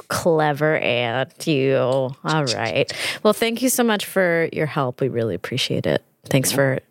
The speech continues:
Speaker 1: helping our friend.
Speaker 2: No problem. Thank you.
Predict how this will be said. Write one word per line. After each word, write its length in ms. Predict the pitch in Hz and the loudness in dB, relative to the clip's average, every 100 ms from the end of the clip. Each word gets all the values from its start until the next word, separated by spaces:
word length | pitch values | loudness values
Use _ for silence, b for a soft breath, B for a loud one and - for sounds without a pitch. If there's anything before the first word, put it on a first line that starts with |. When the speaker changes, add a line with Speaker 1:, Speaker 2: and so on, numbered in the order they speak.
| _ - | _ -2
Speaker 1:
helping 320 | 127 139 - | -2 0 -2
our 100 | - | -2
friend. 420 | - 60 - - - | -2 -2 -2 -4 2
Speaker 2:
No 260 | 107 147 | 4 4
problem. 580 | 196 - 110 127 107 95 | 2 2 4 4 4 4
Thank 300 | 107 127 143 | 2 2 2
you. 520 | 104 101 92 87 117 | 0 2 2 0 -4